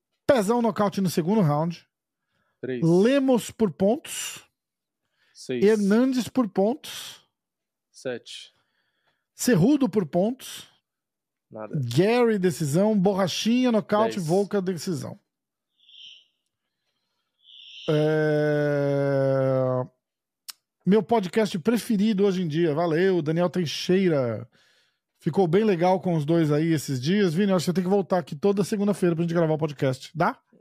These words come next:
Speaker 1: Se a gente arrumar um patrocinador, o Vini se compromete. Ó.
Speaker 2: Já pensou pegar avião toda semana? <laughs> Nossa, pensou?
Speaker 1: Não, mas eu, eu, eu, eu
Speaker 2: Loucura.
Speaker 1: alterno. Eu alterno. Se, se alguém quiser patrocinar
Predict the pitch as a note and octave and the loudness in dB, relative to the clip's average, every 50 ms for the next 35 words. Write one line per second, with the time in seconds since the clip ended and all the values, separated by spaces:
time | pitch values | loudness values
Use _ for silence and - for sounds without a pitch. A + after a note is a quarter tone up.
0 | - C#3+ C#3 - - - _ - - - F4+ F4+ D4+ A#3 C4+ G#3+ F#3 G3 F#3+ F#3+ | -16 -16 -16 -14 -18 -20 _ -20 -4 0 0 2 2 4 2 2 4 2 2 2
1 | F3+ C#3+ F#3 E3+ - F3+ E3 - G3 F#3 F3 D#3 D3+ E3+ G3+ A3+ A#3 G3+ E3+ G#3+ | 2 2 0 0 0 -2 -2 0 2 2 2 4 4 4 4 4 2 2 0 0
2 | A3+ A3 - - A3+ - B3+ B3 G#3+ C4 B3+ G#3 F3+ F3 G3+ G#3 - - - - | 0 0 0 -2 -2 0 0 0 2 2 2 2 2 0 0 -2 -4 -14 -18 -18
3 | _ _ _ _ _ _ _ _ _ _ _ _ _ _ _ _ _ _ - F#3 | _ _ _ _ _ _ _ _ _ _ _ _ _ _ _ _ _ _ 0 2
4 | F#3 F#3 E3+ C#3 C3+ - C#3+ C3+ B2+ - E3+ E3 - D3 C3+ C#3+ C#3+ D3 C#3 B2 | 2 4 2 0 -2 -4 -6 -6 -4 -4 -6 -2 -2 -2 0 2 0 0 -2 -2
5 | C#3 C#3+ D3+ D#3+ - - E3+ D#3+ E3 - - D#3+ C#3 C3+ D3 E3 D#3+ C3+ C3+ - | -2 -2 0 0 0 -2 -2 -2 -2 -4 -4 -6 -4 -2 -2 -2 -2 -4 -6 -4
6 | - F3+ F3 D#3+ - - _ D3+ B2+ B2 C3 C3+ D#3 E3 F#3 C3 A#2 - C#3 B2+ | -4 -4 -4 -4 -8 -12 _ -8 -6 -4 -4 -4 -4 -6 -8 -12 -14 -12 -14 -8
7 | - C4+ D4 C#4 A#3+ A3 G3+ G#3+ A3+ B3 A3+ G#3+ A3 A3+ A#3+ A3 G#3+ G#3 G#3+ G#3+ | -2 0 2 4 4 4 4 4 4 4 4 4 4 4 2 2 2 2 4 4
8 | G#3+ G#3 G3+ G3 F#3+ G3+ G3 G3 G#3 G#3+ G#3+ E3 - F#3+ F#3 F3+ E3+ D#3+ C#3+ B2+ | 4 2 2 2 2 2 4 4 4 2 2 2 2 4 4 4 2 0 -2 -2
9 | A#2+ A#2 B2 - _ - D#3+ E3 F3 F#3 F#3+ - - D#3 C#3+ C#3 C3+ D#3 E3+ D#3 | -4 -4 -8 -14 _ 0 2 4 4 2 0 0 0 0 0 0 -2 -2 -2 -2
10 | D3+ D#3+ E3+ G#3+ A#3 A#3 G#3 G3 C4 D#4 E4+ - C#4 A3+ A#3+ A3+ - A3 G#3 - | -2 -4 -2 0 0 0 2 0 -2 -2 0 0 2 2 2 2 0 -2 -2 0
11 | A3+ A#3 A3 - - B3+ G#3+ F3 D#3 C#3 C3 C3+ D#3 E3+ | 0 -2 -2 0 -2 -2 -2 0 -2 -2 -2 -4 -4 -6